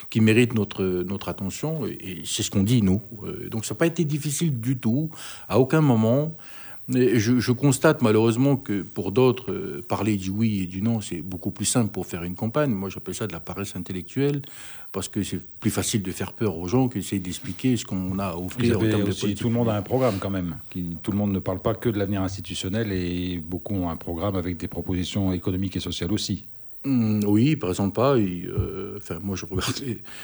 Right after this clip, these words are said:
Speaker 1: je, j'entends ce qu'on, ce qu'on, ce qu'on me raconte, parce que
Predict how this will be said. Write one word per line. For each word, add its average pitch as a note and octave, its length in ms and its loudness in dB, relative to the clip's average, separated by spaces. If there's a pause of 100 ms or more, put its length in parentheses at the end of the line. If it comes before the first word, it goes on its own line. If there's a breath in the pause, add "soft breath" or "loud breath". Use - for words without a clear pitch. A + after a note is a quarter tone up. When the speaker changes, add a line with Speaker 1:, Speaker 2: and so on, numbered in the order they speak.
(140 loud breath)
Speaker 1:
je, - 120 0 (100)
j'entends A2 300 4
ce - 80 0
qu'on, G2 920 0
ce - 100 -14
qu'on, G2 180 -4
ce - 80 -8
qu'on - 80 2
me F#2+ 80 2
raconte, G#2 300 4
parce - 140 -6
que G2 140 0